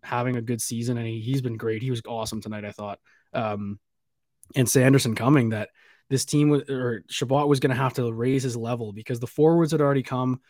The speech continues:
Tkachuk was getting pushed, and Tkachuk's l-, raised his level a little bit, uh, and he, he's been unbelievable. But Chabot just kinda feel like, I feel like he's taken a step back since last year. I don't know if he's hurt or anything, but,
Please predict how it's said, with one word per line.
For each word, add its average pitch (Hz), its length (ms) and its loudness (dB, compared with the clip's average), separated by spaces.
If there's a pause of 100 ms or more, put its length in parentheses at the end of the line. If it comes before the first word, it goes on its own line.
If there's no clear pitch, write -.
(160)
Tkachuk 139 400 -4
was 131 220 -2
getting 135 220 -4
pushed, 135 320 -4
and 127 200 -4
Tkachuk's - 440 -6
l-, 143 120 -6
raised 131 260 2
his 135 120 0
level 135 300 2
a - 20 2
little 135 160 2
bit, 135 240 0 (500)
uh, 110 260 -4
and 117 140 -4
he, 127 120 -4
he's 123 180 -4
been 127 260 0
unbelievable. 127 600 -2
But 120 100 -8
Chabot 143 380 -4
just 170 180 -4
kinda 156 260 -2
feel 151 220 -2
like, 165 240 0
I 123 60 -8
feel 147 180 -4
like 160 100 -2
he's 147 80 -4
taken 139 220 0
a - 20 -2
step 127 280 -4
back 120 260 -2
since 107 160 -10
last 110 280 -4
year. 113 80 -6
I 113 40 -4
don't 131 60 0
know 135 60 0
if 117 60 -4
he's 107 120 -14
hurt 147 200 4
or 143 100 2
anything, 127 360 0
but, 101 160 -10